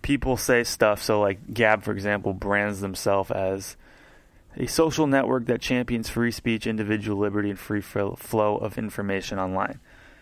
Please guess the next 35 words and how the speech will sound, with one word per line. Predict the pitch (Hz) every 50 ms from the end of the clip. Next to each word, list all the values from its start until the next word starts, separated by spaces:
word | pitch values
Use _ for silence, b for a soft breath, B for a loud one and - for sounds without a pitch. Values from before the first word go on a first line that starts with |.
| b b b b b b b b b b -
To | - 120
me, | 123 131 151 180 190 185 170 156 151 147 147 - - _ _ _ _ - - -
they're | - 131 143 143
saying | - - - 147 139 131 120 117
that | 117 123 127 123 117 - -
to | 120
be | 107 107 110
like, | 104 104 104 101 101 104 - -
"Look | 117 127 139 -
at | - 135 127
us." | 143 147 135 113 107 - - -
You | 113
know, | 107 107
they're | 110 110
trying | - 139 127 120
to | 117
take | 104 - - 113 110
this | - 107 98
elitist | 110 98 95 104 110 110 107 104 -
stance, | - - - 101 98 95 95 -
like, | - 107 104 -
"We | 104 101 117 135 143 139 135 127 123 120 B B B B B B B B B B B B B B B -
are | - 113 107 117
in | 113 107 104
line | 117 127 127 120 117
with | 107 104
the | - -
Constitution, | - - 139 131 123 120 117 - - - - - 143 147 143 - - 104 90 90
damn | 90 95 98 104 110 117
it." | 120 - - B B B B B B B B B B
But | - 117 120 113 107 95 - - _ - - _ _ _ _ - -
my | - 120 147 160 170 165
whole | 143 127 117
thing | - - 113 107 104 98 - -
is | - 117 113 107 107 101 - -